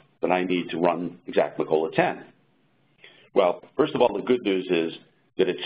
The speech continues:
still Macola E R P, still by Exact, just more intuitive. So those companies that are using Progression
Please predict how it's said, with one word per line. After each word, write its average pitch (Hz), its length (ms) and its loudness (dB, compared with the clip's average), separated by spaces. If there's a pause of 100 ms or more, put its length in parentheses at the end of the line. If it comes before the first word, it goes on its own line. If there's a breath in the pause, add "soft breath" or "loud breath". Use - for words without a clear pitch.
(120)
still 151 260 2
Macola 110 520 2
E 98 140 0
R 90 80 2
P, 73 420 -4 (280)
still 139 200 2
by 127 200 4
Exact, 73 500 -2 (520 soft breath)
just 107 400 0
more 87 460 0 (580)
intuitive. - 460 -2 (1040)
So 110 380 0 (720)
those 165 240 4
companies 147 360 0
that 104 120 0
are 95 40 0
using 107 360 -2
Progression 85 640 0